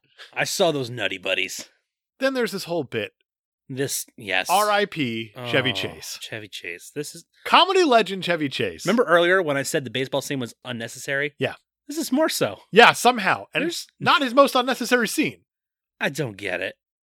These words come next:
Speaker 2: Tim Allen tells Chevy Chase to open the isolation chamber,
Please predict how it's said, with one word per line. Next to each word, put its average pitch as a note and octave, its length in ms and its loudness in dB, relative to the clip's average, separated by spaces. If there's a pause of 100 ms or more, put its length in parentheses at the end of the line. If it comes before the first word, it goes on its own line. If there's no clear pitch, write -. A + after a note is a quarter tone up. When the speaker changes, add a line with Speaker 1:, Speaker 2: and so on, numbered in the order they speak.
(180)
Speaker 2:
Tim B3+ 180 0
Allen G3 340 -2 (240)
tells D#3 540 -2
Chevy E3 240 -4
Chase C3 360 -6
to - 140 -12
open D3+ 200 -4
the C3+ 80 -4
isolation B2+ 420 -6
chamber, G2 420 -12